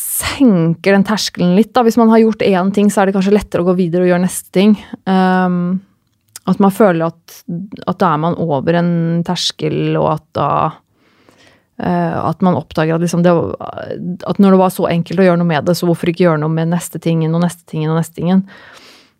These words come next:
Ehm, og kanskje får man, kanskje får man bekreftelse på det man har gjort, da, at hvis man endrer noe, opererer noe,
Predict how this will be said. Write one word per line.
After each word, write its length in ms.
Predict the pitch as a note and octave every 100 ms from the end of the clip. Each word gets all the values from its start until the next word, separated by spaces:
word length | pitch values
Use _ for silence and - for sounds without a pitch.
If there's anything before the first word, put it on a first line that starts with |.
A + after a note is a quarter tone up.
| _ _ _ _ _ _ _ _ _ - - -
Ehm, 500 | G3+ F#3+ F#3 F#3 F#3 -
og 120 | G3
kanskje 240 | A#3 G#3 G#3+
får 220 | F#3 D#3+
man, 280 | F3 F3+ F3+ - _ _ _ _ _ _ _
kanskje 260 | A#3 A3 A3+
får 260 | - D#3
man 240 | D#3+ E3+ F3+ F3 F3
bekreftelse 1120 | F#3+ D#3+ - - _ - D#3 D#3+ - - - E3 -
på 180 | F3 F3
det 140 | E3
man 160 | D#3+ F3
har 80 | G#3+
gjort, 160 | A#3
da, 100 | G3
at 80 | F3+
hvis 140 | F3 F3
man 120 | E3+
endrer 800 | F#3 E3+ D#3+ D#3 D#3 E3 E3+ E3
noe, 280 | F3 E3+ -
opererer 480 | - F3+ E3 D#3 E3+
noe, 380 | F3 D3+ D#3+